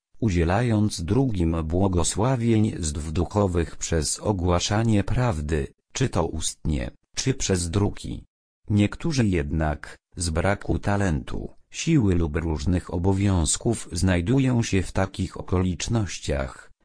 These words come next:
że jedyną ich sposobnością służenia Panu i okazania Jemu swej miłości jest udzielenie pewnych datków na Jego sprawę lub dla dobra Jego ludu.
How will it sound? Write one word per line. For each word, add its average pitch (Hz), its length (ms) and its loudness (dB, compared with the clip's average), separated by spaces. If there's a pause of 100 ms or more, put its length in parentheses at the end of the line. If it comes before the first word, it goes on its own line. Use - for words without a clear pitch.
że 104 320 2
jedyną 127 720 4
ich - 360 -4
sposobnością 85 1160 0
służenia 95 680 2
Panu 78 500 2
i 87 200 0
okazania 85 680 2
Jemu 85 380 2
swej 90 400 0
miłości 98 800 0
jest 85 340 0
udzielenie 82 580 2
pewnych 90 500 0
datków 117 600 -2
na 98 120 4
Jego 82 420 0
sprawę 82 640 0
lub 78 260 0
dla 78 280 0
dobra 69 360 -2
Jego 71 380 -2
ludu. 65 460 -4